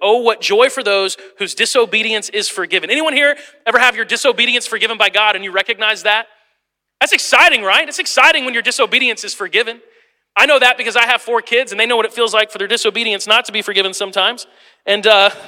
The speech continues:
you know, it's exciting when you get away with it. It says, "Yes, what joy for those whose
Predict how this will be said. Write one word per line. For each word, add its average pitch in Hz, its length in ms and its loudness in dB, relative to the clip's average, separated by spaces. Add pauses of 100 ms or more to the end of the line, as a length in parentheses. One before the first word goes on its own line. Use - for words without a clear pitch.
(220)
you 214 80 0
know, 254 260 4 (360)
it's - 120 -6
exciting 285 420 2
when 277 100 -2
you 254 60 -4
get 277 120 0
away 269 180 4
with 269 160 -6
it. - 80 -12 (1500)
It - 100 -12
says, 247 180 -2
"Yes, 285 240 2
what 269 160 2
joy 262 240 2
for 277 140 -6
those 233 280 2
whose 233 220 -8